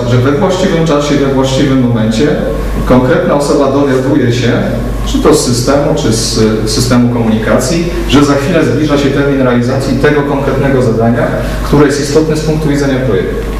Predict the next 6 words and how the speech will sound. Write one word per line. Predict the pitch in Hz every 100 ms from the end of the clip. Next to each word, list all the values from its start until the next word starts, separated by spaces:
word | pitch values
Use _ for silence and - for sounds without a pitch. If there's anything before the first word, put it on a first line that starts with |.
| - - - - - - - - -
W | -
ten | 135
sposób | - 139 - - - - - -
proponujemy | 131 135 143 143 147 147 120
zamiast | 135 156 147 127
zasady | 135 - 131 107